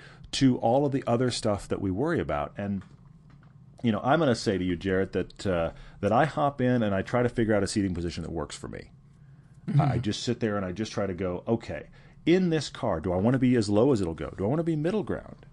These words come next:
Speaker 1: Uh, what's, what's my, what's my leg distance? What's my arm distance?" I wanna figure that out. And some cars I end up wonderfully happy, and other cars, I'll give you a great example, the Evo ten.
Speaker 2: Hmm.
Speaker 1: The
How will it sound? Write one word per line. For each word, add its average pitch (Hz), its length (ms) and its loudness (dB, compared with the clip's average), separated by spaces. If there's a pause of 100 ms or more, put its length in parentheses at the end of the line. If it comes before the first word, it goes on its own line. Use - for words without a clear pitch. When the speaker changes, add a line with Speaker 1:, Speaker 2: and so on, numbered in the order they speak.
(120)
Speaker 1:
Uh, - 180 -6
what's, - 340 -2
what's 131 240 2
my, 165 180 2
what's 160 260 -4
my 180 80 0
leg 165 280 0
distance? 85 380 -6
What's 123 140 -2
my 151 120 -4
arm 156 240 -2
distance?" 98 280 -2
I 98 40 2
wanna 135 180 0
figure 143 300 2
that 113 140 6
out. 113 280 4 (480)
And 120 460 2
some 151 240 -2
cars 143 500 -4
I 123 120 -2
end 131 160 0
up 127 140 -2
wonderfully 127 600 2
happy, 95 460 -2 (760)
and 117 140 6
other 147 180 4
cars, 139 380 0
I'll 143 80 2
give 139 100 0
you 160 40 0
a - 20 0
great 175 160 2
example, 139 460 -2
the 110 200 2
Evo 151 320 0
ten. 117 400 -4 (580)
Speaker 2:
Hmm. 156 180 4
Speaker 1:
The 123 200 8